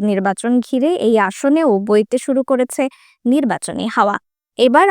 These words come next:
আওয়ামী লীগ নির্বাচনের বাইরে থাকায় ভোটের সমীকরণে বড় পরিবর্তন দেখা যাচ্ছে। এরই মধ্যে আলোচনার কেন্দ্রবিন্দুতে উঠে এসেছেন জামাতে ইসলামের তরুণ প্রার্থী শেখ মনজুরুল হক রাহাত। আওয়ামী লীগের সাবেক এমপি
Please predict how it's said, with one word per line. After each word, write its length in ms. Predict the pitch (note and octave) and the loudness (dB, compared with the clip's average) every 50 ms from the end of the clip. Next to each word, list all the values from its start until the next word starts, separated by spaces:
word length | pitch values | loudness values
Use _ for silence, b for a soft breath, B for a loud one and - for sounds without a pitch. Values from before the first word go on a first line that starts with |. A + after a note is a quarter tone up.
| - | 2
আওয়ামী 420 | - C#4+ D4 D#4 D#4+ D#4+ D#4+ D#4+ D#4+ | 4 4 6 6 6 4 4 2 0
লীগ 160 | D4+ E4 D#4+ D4 | 0 0 0 0
নির্বাচনের 640 | D#4 D4+ D4+ C#4+ C#4+ C#4+ C#4+ - D4+ C#4 C#4 C#4 C4+ | 2 2 2 2 2 0 0 -2 -2 0 0 0 0
বাইরে 300 | B3 B3+ A#3+ A#3 A#3 B3 C4 | 2 2 2 2 2 0 -2
থাকায় 420 | - C4+ C#4+ C4+ - D#4 E4+ F#4 | 0 0 -2 -2 0 0 0 0
ভোটের 400 | F4 D#4 D#4 D#4 C#4+ - D4 C4+ C#4+ | 0 0 0 0 0 0 -2 -4 -4
সমীকরণে 720 | - - F4 E4+ G4+ A4 - B3 F#3+ F#3+ G#3 G#3 G3+ G3+ G#3 G3+ G3 | -4 -6 -4 -2 -2 -2 0 0 0 0 0 -2 -2 -2 -4 -2 0
বড় 200 | A#3 A3+ B3 D#4 G#4 A4 - | 2 2 2 2 0 -2 0
পরিবর্তন 580 | F4 D#4 D4 C#4+ A#3+ A3+ G#3+ G3+ - - D#4+ F4+ E4+ | -2 -2 0 2 2 2 2 0 -2 -4 -2 -2 0
দেখা 240 | A#3+ F3 - - - | -2 -2 -4 -8 -8
যাচ্ছে। 360 | A#3 - B2+ - - - A3+ G3 B B B B B B | -6 -8 -8 -6 -6 -6 -6 -6 B B B B B B
এরই 180 | - A#3+ A#3 A#3 | 0 0 2 2
মধ্যে 340 | A#3 A#3 A3+ G#3+ - C#4 E4+ | 2 2 0 0 -2 -2 0
আলোচনার 580 | E4+ D4+ B3 C4 C4+ - - C#4 C4+ C4+ C4 C4 - - | 0 2 2 0 0 -2 -2 0 0 0 0 -2 -4 -4
কেন্দ্রবিন্দুতে 800 | - D#4+ E4 E4 D4+ D#4 C#4+ A#3 A#3+ C#4+ D4+ D#4+ D#4+ D#4 - E4 D#4 | -2 -2 0 0 0 0 0 0 0 2 2 2 2 2 2 0 0
উঠে 240 | C#4 C4+ - - F4+ | 0 -2 -2 -2 -2
এসেছেন 400 | E4+ - - E4 - - C#4 A3 G#3+ G#3+ G#3 | 0 0 0 -2 0 0 -2 0 0 0 0
জামাতে 420 | G#3+ B3+ B3+ C4+ D4+ D#4+ - D#4+ D#4+ | 2 2 2 2 0 -2 -2 -2 -2
ইসলামের 540 | D#4 D4 - - C#4 B3+ B3 A#3 A#3 A3+ G#3 - - | -2 -2 -2 0 2 2 2 2 2 0 -2 -4 -2
তরুণ 320 | - A#3+ A#3 A#3 C#4 D#4+ F4 D#4+ | 0 2 2 2 2 0 -2 -2
প্রার্থী 460 | - D#4+ C4 A#3+ A#3 _ - - F4+ F#4+ | 0 0 0 0 -2 _ -4 -2 -2 -2
শেখ 240 | - - D#4 A#3+ A#3+ - - - | -2 -2 -4 -4 -4 -6 -6 -2
মনজুরুল 580 | B3 A#3+ B3+ C#4 C#4+ D4 C#4+ F4+ F4+ F4+ F4+ E4+ | 0 2 2 4 2 0 0 0 0 0 0 -2
হক 220 | C4+ - - F#3 - - | -2 -2 -4 -6 -4 -4
রাহাত। 320 | - F3+ - - A3 G#3+ - _ _ _ _ _ _ _ - | -4 -2 -2 0 -2 -4 -4 _ _ _ _ _ _ _ 2
আওয়ামী 360 | B3+ B3+ C#4+ D#4 F4+ F#4 F#4+ F#4 | 4 6 6 6 4 4 2 2
লীগের 320 | F4 F#4 F4 D#4+ F4 F4+ F4+ | 2 2 2 0 0 -2 -2
সাবেক 380 | - - E4+ B3 A3+ A3+ G#3 G#3 | 0 0 0 2 2 0 0 -2
এমপি 400 | G#3 G#3 G3+ G#3 G#3 - C#4+ | -2 -2 -2 -2 -2 -2 -2